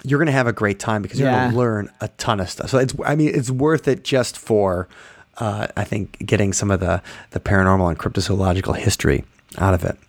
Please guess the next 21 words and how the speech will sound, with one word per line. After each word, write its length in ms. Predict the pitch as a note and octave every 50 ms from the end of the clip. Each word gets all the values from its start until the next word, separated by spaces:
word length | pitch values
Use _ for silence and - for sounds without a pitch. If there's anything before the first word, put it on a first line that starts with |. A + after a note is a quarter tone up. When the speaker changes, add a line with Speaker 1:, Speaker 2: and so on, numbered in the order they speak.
| _ _ _ _ - -
Speaker 1:
But 160 | - C3 - -
an 120 | D3 E3
interesting 380 | F3+ F3+ - - F#3 D3+ D#3+ C#3
thing 100 | D3+ C3+
about 160 | A2+ G#2+ -
the 60 | E2+
Shipping 460 | - - - - - - A2+ G2+ F#2
Wars 220 | E2+ E2 D#2+ F2 F2+
episode, 480 | E2+ - - - - - E2+ E2+ F2
while 120 | F#2 F#2+ F#2+
they 80 | G2+
were, 100 | F#2+ F#2 - _ _ _ _
they 80 | - A#2+
were 140 | G#2 G#2
transferring 720 | - - - - B2 C3 C#3+ C#3 - - - B2+ B2 A#2
the 120 | A2 - -
Iceman 420 | G2+ G2+ - - - F2+ F2+ F2+
from 140 | - - F2+
Cottage 420 | - - - B2 B2 C#3 C3 B2
Grove, 220 | - - C3+ B2 A2+
Minnesota 640 | A#2+ A2 G#2 F#2 - - G#2+ G2 F#2 F2+ - -